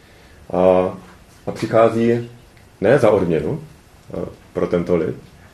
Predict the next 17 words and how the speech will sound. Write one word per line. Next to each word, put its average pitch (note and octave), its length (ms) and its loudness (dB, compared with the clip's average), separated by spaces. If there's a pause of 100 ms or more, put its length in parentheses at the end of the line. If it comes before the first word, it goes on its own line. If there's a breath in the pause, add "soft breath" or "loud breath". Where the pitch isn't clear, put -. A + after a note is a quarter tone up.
(280 soft breath)
že F2+ 180 -6
by F2 120 -4
si F2 140 -4
ho E2 260 -4
zasloužili, A2 600 -2 (400)
ale F2 160 -4
přichází F2+ 440 -4
proto, F#2 280 -2
aby F2+ 140 2
je F#2 60 2
vysvobodil. D#2 520 -6 (960 soft breath)
Vysvobodil F2+ 460 -2
z F2+ 80 -12
té F2+ 380 -2 (320)
neutěšené F2 540 -4
situace. - 500 -12 (1400 loud breath)
A G2 320 6